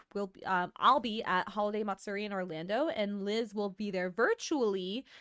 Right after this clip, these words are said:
for our Omegaverse podcast at, I think it was at nine o'clock, right? Something like, I, I'll have to double check the time. At nine P M, um,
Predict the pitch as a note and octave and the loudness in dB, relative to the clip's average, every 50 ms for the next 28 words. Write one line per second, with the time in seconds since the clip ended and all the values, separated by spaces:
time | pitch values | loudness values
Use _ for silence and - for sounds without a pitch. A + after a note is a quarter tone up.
0 | - _ _ _ - B3+ B3 B3 B3 A3+ - A3+ A3+ A3+ A3+ - G3 G#3+ G3+ F#3+ | -20 _ _ _ 4 6 6 8 6 6 6 6 6 6 6 4 2 0 -2 -2
1 | F#3 F#3+ C4+ D4+ F#4 F4+ B3+ D4+ C#4+ C4+ C4 - - - - - A3 G3+ F#3+ G#3 | 0 0 0 2 2 2 2 2 2 2 0 -2 -8 -10 -2 2 2 4 4 2
2 | G#3 - - G3+ F#3+ F#3 F3+ F3+ F#3+ G#3+ B3 - - - - - G3+ G#3 G3 G3 | 0 -4 -2 0 2 4 6 6 4 4 2 -2 -10 -10 -2 2 4 6 8 8
3 | F#3+ F#3+ F#3+ G3 G3 - - A3 A#3+ A#3+ A#3 A#3+ B3+ G#3+ A3 G#3 G#3 G3 D#3+ F#3 | 8 6 6 4 4 10 12 12 12 12 12 10 8 0 0 2 2 0 0 0
4 | F3+ E3+ E3+ E3+ F3+ A#3 C#4 _ - - F4 F4+ F#4 F#4+ - - - - - D#4+ | -4 -4 -2 -2 -2 -4 -6 _ -2 0 2 2 2 0 -2 -10 -20 -12 -6 -4
5 | D#4+ F4 F#4 F#4+ - - - - - - _ _ _ - - C4 B3+ B3+ A#3+ A3+ | -2 -2 -2 -4 -6 -10 -18 -20 -20 -20 _ _ _ -10 -8 -4 -2 0 0 0
6 | - - A3 A3 - _ - - F#3+ G#3+ A#3 A#3 A3+ - G3+ F#3+ G3+ F#3 F3+ - | -2 -4 -6 -6 -10 _ -4 0 4 4 4 4 2 0 -2 -4 -2 -2 -2 -4
7 | G3+ F3+ - F3 - - F3+ E3 D#3+ - - - - F#3+ - G#3+ A3+ A#3 A#3 B3+ | -6 -8 -8 -8 -8 -4 -2 -2 -2 -4 -4 -2 -2 -2 -2 0 2 2 2 2
8 | C4 - C#4 B3 A3+ A3+ A3+ A3+ A3 - - G3+ G3+ G3 G3 F#3+ G3 | 2 0 0 2 4 4 4 2 -2 -2 0 0 2 2 0 -2 -4